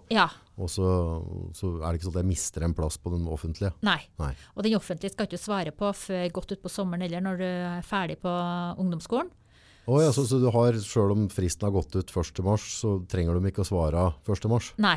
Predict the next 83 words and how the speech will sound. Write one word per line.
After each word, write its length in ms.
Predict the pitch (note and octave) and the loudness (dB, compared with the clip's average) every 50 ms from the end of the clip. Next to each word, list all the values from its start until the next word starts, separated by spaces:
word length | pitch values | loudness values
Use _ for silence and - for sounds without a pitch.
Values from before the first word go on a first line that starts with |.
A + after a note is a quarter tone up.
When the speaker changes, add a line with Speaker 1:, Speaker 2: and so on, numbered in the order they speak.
| - - - | 0 -4 -6
Speaker 2:
Nei. 160 | D3 C#3 C3 - | -6 -6 -4 -4
Speaker 1:
du 60 | - G3 | -6 -8
svarer 360 | - G#3 A3 G#3 G3 F3 D#3 | -6 -4 -4 -2 -2 -4 -6
ikke 80 | D3+ - - | -8 -6 -6
før 160 | F#3 F3 F3+ | -4 -4 -4
i 20 | F3 | -4
juli, 400 | E3 E3+ D#3 C#3+ D3 E3+ G#3+ A#3 | -4 -4 -4 -4 -4 -4 -4 -4
tror 140 | - E3+ D#3 D3 | -4 -4 -6 -6
jeg. 60 | E3 - | -6 -8
Første 240 | G3 - - F3+ E3 | -8 -8 -6 -4 -2
juli 140 | D#3+ F2+ F#2+ | -2 0 2
Speaker 2:
Å, 60 | A2 A#2 | 2 2
Speaker 1:
eller 140 | - - | 2 2
noe 80 | - - | 2 2
Speaker 2:
ja. 20 | |
Speaker 1:
sånt. 220 | F#2+ F#2 F2 D#2+ - | 0 0 -2 -4 -6
Speaker 2:
Ja, 140 | - - F2+ | -10 -8 -4
men 80 | F#2 F2+ | -2 2
Speaker 1:
Så 80 | F2+ F#2 | 4 6
Speaker 2:
da 0 | |
Speaker 1:
i 140 | G2+ C3 D#3+ D3+ | 8 8 8 8
Speaker 2:
har 160 | A#2 E2 D#2+ E2 | 6 6 4 4
du 60 | F2 | 4
jo 140 | F2+ F2+ F2+ | 4 2 2
sjanse 240 | E2 F2 E2 E2+ - - | 2 0 -2 -2 -4 -6
til 60 | F2 D#2 | -8 -6
å 40 | |
få 80 | - D#2+ D#2+ - | -4 -6 -4 -4
til 80 | F#2+ | -4
dette 140 | F#2 A2+ C#3+ | -2 -2 -2
her, 80 | F#3 G3 | -2 -2
da. 60 | - - G#3+ | -4 -2 0
Speaker 1:
Ja, 140 | G3+ G3 G3+ C4+ G4 C5 - - - | 0 2 2 2 0 -2 -4 -12 -8
jeg 80 | - - | -2 0
Speaker 2:
Ja. 60 | B3+ A#3+ | 2 2
Speaker 1:
mener 180 | A3 F#3 G3 | 2 2 0
jo 60 | C#4+ E4 | 0 2
det. 140 | B3+ C#4+ F#4+ - G#2+ | 2 0 0 2 2
Speaker 2:
Ja. 140 | G#2+ B2 E3 F3 - F3+ | 2 2 2 2 0 0
Speaker 1:
Ja, 140 | E3+ F3 A3 B3 | 2 4 4 4
ja. 80 | F#3+ E3 F3+ - - _ - F3+ F3 | 4 2 2 0 -6 _ -12 -8 -6
Vi 60 | F#3 | -4
må 120 | F3+ E3+ | -2 -2
jo 60 | F3 G3+ - | -2 -2 0
få 140 | C#4 G#3 D#3 | 0 0 0
det 80 | C#3+ - | 0 -2
til. 80 | F3+ | -6
Jeg 80 | - - | -6 -2
kan 80 | - E3+ | -2 -2
jo 60 | E3+ | -2
ikke 80 | E3 - | -2 -4
Speaker 2:
Ja. 40 | - | -4
Speaker 1:
skjønne 100 | E3 E3 | -4 -2
noe 140 | F#3+ G#3 G#3 | -2 0 0
annet. 140 | F3 - A#2+ | 0 -2 -2
Speaker 2:
Nei. 180 | A#2 A2+ A2+ B2+ - - - - - - - - | -2 -4 -4 -6 -8 -12 -16 -20 -20 -20 -10 -6
Speaker 1:
Men 120 | A3 B3 B3 - C4+ | -6 -4 0 4 4
poenget 160 | G#3+ F3 F#3 | 4 6 6
er 80 | A3 | 4
i 40 | A#3 G#3 | 4 4
hvert 100 | - - F#3 | 4 2 0
fall 60 | F#3 F#3+ | 0 2
da 80 | E3+ F#3 G3+ | 2 2 2
at 100 | G3+ - | 0 0
da 160 | F3+ F3 F3+ | -2 -2 -2
kan 260 | - - F#3 F3 E3 D3+ | -2 -2 -2 -2 -2 -4
de, 80 | D#3 D#3 D#3+ D#3+ D#3 E3 E3 - _ _ - | -4 -6 -6 -6 -8 -8 -10 -14 _ _ -4
hvis 100 | A3 A3 - A3 | -4 -2 0 0
de 60 | A3 | -2
søker 320 | - - A#3 - - E3+ - | 0 0 -2 -2 -2 -2 0
til 60 | G#3 A3 | 0 0
oss, 80 | G#3+ - | 0 -2
for 100 | - A3 G3+ - | -4 -4 -4 -2
til 80 | A3 | -4
oss 160 | A3+ A3 - | -4 -4 -6
så 80 | A3+ - | -4 -2
søker 320 | - A3 G3 - D#3 E3+ | -2 -2 -2 -2 -2 -2
de 80 | E3 G3 | -2 -2
direkte 320 | F#3+ D#3+ - - - - | -2 -2 -4 -8 -10 -6
på 80 | F#3+ F3+ | -4 -2
vår 160 | F3 E3+ F3 F3+ F3+ | -2 -2 0 0 -2
hjemmeside. 480 | F3 E3 D#3 D#3 - E3 E3+ F#3+ G3+ F#3 - _ _ - - - - | -2 -2 -4 -6 -4 -4 -2 0 -2 -2 -4 _ _ -20 -14 -6 0
Speaker 2:
Ja. 160 | G2 G#2+ A#2+ | 2 2 2